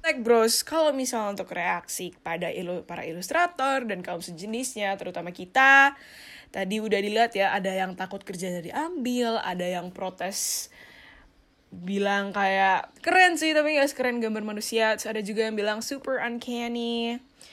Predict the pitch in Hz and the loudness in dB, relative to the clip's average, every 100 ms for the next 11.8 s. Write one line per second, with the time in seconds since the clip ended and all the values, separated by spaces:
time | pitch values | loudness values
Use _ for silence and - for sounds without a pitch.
0 | - 311 330 277 247 240 226 220 226 214 | -10 -4 -2 0 0 -2 0 0 0 0
1 | 214 214 262 226 220 233 240 262 214 214 | -2 -2 -2 -2 0 2 4 2 4 4
2 | 214 233 262 262 269 294 294 269 - 277 | 6 4 2 2 0 0 -2 -4 -6 -12
3 | 269 - 233 262 285 247 208 208 208 208 | -10 0 2 4 2 0 -2 -2 -2 -2
4 | 247 220 196 190 190 190 - - - - | -2 -2 -2 0 0 0 -2 -6 -8 -8
5 | 69 - - - - - - 247 294 277 | -6 -6 -10 -14 -20 -8 2 2 6 6
6 | 262 240 233 254 254 269 254 240 233 226 | 6 4 4 4 2 2 2 0 -2 0
7 | 220 214 214 208 214 220 233 - 208 202 | 0 -2 -2 0 2 2 0 0 0 0
8 | 226 196 185 - 240 240 - - - 196 | -4 -6 -8 -4 -4 -4 -10 -18 -12 -10
9 | 180 - 190 185 185 180 185 175 185 208 | -10 -12 -12 -10 -8 -10 -10 -8 -8 -8
10 | - 156 160 208 214 214 - - - - | -10 -10 -4 -2 -2 -6 -10 -20 -20 -18
11 | - - - 220 220 254 302 - | -18 -16 -8 -2 2 2 2 -2